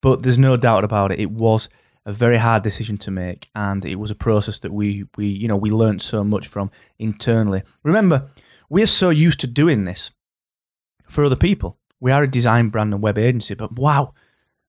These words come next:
doing it for yourself, you learn so much from that process, and I'm gonna dig into that today with you. So what I'd like to do is just set the scene for you. Imagine this.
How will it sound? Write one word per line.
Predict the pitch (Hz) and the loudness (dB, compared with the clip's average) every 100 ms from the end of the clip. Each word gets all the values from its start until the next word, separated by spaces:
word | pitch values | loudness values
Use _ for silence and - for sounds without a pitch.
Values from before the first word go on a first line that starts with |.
| _ | _
doing | - 147 143 | 0 2 2
it | 113 | 0
for | - | 0
yourself, | 127 104 - - 185 135 95 - - _ _ _ _ _ _ _ | 0 0 0 -2 0 0 -2 -6 -20 _ _ _ _ _ _ _
you | 127 | 0
learn | 131 127 120 | 2 4 4
so | - - 131 127 120 - _ _ _ | 0 0 2 4 2 0 _ _ _
much | 113 117 104 - - _ | -4 -4 -2 -6 -12 _
from | - 104 | -10 -6
that | 101 - | -6 -8
process, | - 107 98 - 87 - | -6 -4 -4 -6 -12 -10
and | 107 110 107 104 | -4 -2 -2 -4
I'm | 113 120 | -4 0
gonna | 151 | 0
dig | 139 143 | 0 0
into | 131 131 110 | 2 2 2
that | 101 - | 0 0
today | 95 104 101 | -4 0 2
with | 98 95 98 | 0 -4 -10
you. | 98 | -12
So | - 143 135 - - - - - | 0 2 2 -4 -20 -20 -20 -4
what | 196 | 0
I'd | 196 | 2
like | 220 240 - | 2 0 0
to | 139 | 2
do | 120 113 | 4 4
is | 113 | 2
just | 147 131 | 2 2
set | - 165 | 2 0
the | 120 | -2
scene | - 135 143 135 | 0 2 4 4
for | 117 | 4
you. | 107 | 4
Imagine | 131 175 180 139 127 104 | 4 4 2 2 2 2
this. | 82 - - - | -2 -8 -10 -12